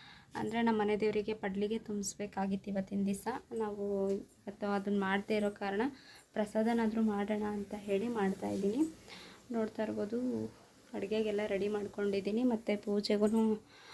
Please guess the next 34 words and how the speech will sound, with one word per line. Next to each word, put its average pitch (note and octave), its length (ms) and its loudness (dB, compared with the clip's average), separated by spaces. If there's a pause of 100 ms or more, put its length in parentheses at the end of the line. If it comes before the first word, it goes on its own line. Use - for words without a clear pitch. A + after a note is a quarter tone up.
(200)
ಈ A#3 60 -2
ಕಡೆ A3 200 2
ಪೂಜೆನೂ A3 460 6
ಮಾಡ್ತಾ, G#3 340 2 (240)
ಆ A3 40 2
ಕಡೆ A3 180 2
ಅಡುಗೆನೂ G#3 420 6
ಮಾಡ್ಕೊತ G3+ 600 6 (240)
ಮಾಡ್ತಾ G3 380 0
ಇದ್ದೀನಿ. G3+ 400 6 (480)
ಟೈಮ್ A3+ 300 2
ಆಗಲೇ, A3 500 4 (380)
ಟೈಮ್ G#3+ 220 2
ಆಗ್ತಾ G3+ 360 0
ಬಂದಿದೆ G3+ 280 2
ಅಲ್ಲ, G3+ 120 2
ಹನ್ನೆರಡು G3 320 2
ಗಂಟೆ - 220 -2
ಆಗ್ತಾ G3+ 400 -2
ಬಂದಿದೆ G3+ 340 -2
ಟೈಮು. G3+ 420 -2 (640)
ಆ, G#3+ 260 4
ಪ್ರಸಾದ G#3+ 380 0
ಎಲ್ಲ G#3+ 220 2
ಮಾಡಿ G#3 300 4
ಎಡೆ G#3 240 2
ಮಾಡಬೇಕು. G3 480 0
ಹಾಗಾಗಿ G3+ 560 0 (580)
ಬನ್ನಿ A3 180 2
ಏನೇನು G#3+ 320 4
ರೆಡಿ G#3 240 4
ಮಾಡ್ಕೊಂಡಿದ್ದೀನಿ G3+ 640 2
ಅಂತ G3 220 0
ತೋರಿಸ್ತೀನಿ. G#3 600 -2